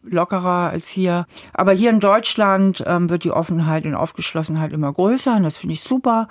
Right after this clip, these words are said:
Das ist natürlich auch so mutigen Leuten zu verdanken, ähm, die sich, die hier prominent sind und sich selber dann auch mal outen. "Mensch, ich habe unter Depressionen gelitten oder ich hatte eine Angststörung" oder was auch immer,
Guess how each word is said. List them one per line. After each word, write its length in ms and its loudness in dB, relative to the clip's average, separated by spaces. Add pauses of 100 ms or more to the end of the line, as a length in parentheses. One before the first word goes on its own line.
(320)
Das 160 -6
ist 140 -2
natürlich 480 0
auch 140 -2
so 140 -2
mutigen 520 -2
Leuten 320 -4
zu 140 -12
verdanken, 800 -6 (600)
ähm, 420 -2
die 120 -6
sich, 360 -4
die 100 -4
hier 120 2
prominent 640 4
sind 260 2
und 120 2
sich 160 -2
selber 300 2
dann 180 0
auch 100 0
mal 240 0
outen. 320 0
"Mensch, 220 -2
ich 100 -8
habe 140 -6
unter 180 -4
Depressionen 720 -4
gelitten 380 -2
oder 180 -4
ich 120 -6
hatte 220 -6
eine 300 -4
Angststörung" 720 -4
oder 340 -8
was 160 -8
auch 80 -6
immer, 340 0